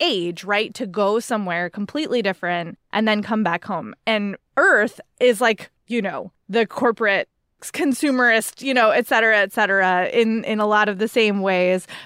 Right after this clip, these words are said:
But Mars has been set up as this republic where it's, like, very sort of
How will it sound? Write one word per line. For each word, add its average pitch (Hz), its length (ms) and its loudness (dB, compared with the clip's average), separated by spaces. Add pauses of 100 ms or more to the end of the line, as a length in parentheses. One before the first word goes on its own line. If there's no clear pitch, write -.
But 262 160 2
Mars 302 540 0
has 277 160 -4
been 254 220 0
set 226 200 0
up 214 180 0
as 202 200 -2
this 202 220 -6
republic 226 680 0
where 202 160 2
it's, 190 160 -2
like, 190 180 0
very 214 800 0 (320)
sort 233 400 2
of 190 520 0